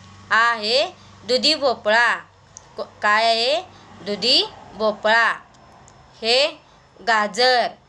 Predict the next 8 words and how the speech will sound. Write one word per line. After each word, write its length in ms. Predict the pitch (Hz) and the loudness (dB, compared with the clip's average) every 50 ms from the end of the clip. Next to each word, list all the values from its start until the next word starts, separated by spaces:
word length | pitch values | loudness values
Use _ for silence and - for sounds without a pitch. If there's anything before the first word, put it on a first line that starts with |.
| _ _ _ _ _ - | _ _ _ _ _ -14
चित्र 280 | - 247 214 285 277 277 | -14 -8 -4 -2 -2 0
पाहिलं 380 | 269 285 269 247 240 240 240 | 2 0 0 0 0 -2 -4
की 360 | 226 233 277 302 339 370 359 - - | -4 -2 -2 -2 -2 -2 -6 -10 -8
लगेच 380 | 226 240 247 247 311 320 320 | -4 -2 -2 0 0 -2 -2
तुमच्या 280 | 330 302 285 - 277 254 | -6 -8 -4 -2 0 0
लक्षात 300 | 254 254 254 - 254 247 214 254 | 0 -2 -2 -2 -4 -4 -2 -4
येईल 200 | 233 202 190 190 | -4 -4 -4 -4
गाजर. 600 | 175 214 214 208 208 196 214 233 247 240 214 | 0 0 2 2 0 0 0 2 2 2 2